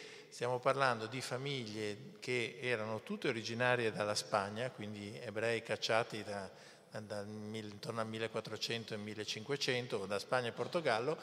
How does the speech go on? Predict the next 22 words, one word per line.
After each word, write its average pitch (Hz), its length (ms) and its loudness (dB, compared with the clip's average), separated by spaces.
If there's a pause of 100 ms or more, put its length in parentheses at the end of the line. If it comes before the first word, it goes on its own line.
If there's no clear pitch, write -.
(300)
che - 140 -2
poi 165 240 6
si 160 160 6
erano 123 640 4
sparsi 131 840 8 (440)
nel 143 200 4
Mediterraneo 135 1040 4
e 135 400 4
nel, 110 340 -2 (400)
non 110 220 -4
solo 117 240 2
Mediterraneo, 107 560 0
pensate 107 380 -4
ad 107 100 0
Amsterdam, 123 540 -4
ma 120 120 -4
comunque 127 500 -4 (300)
nel 135 140 -2
Mediterraneo 143 640 4
in 123 80 -2
alcune 135 480 -2
zone, 113 760 0